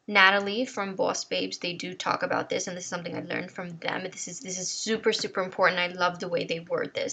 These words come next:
If things are not working out, sorry, my voice is getting rasped cause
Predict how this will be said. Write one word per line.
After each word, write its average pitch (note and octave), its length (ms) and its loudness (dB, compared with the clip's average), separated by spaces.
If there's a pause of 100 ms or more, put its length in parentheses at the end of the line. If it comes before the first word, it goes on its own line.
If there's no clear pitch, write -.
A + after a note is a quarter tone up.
If C4+ 440 2 (180)
things A#3 400 4
are A#3+ 140 4
not G#3+ 420 2
working G3+ 480 0
out, - 240 2
sorry, - 220 0
my A#3+ 160 0
voice G#3+ 260 0
is G#3 80 -8
getting G3+ 300 0
rasped A#3 420 6
cause A#3+ 220 2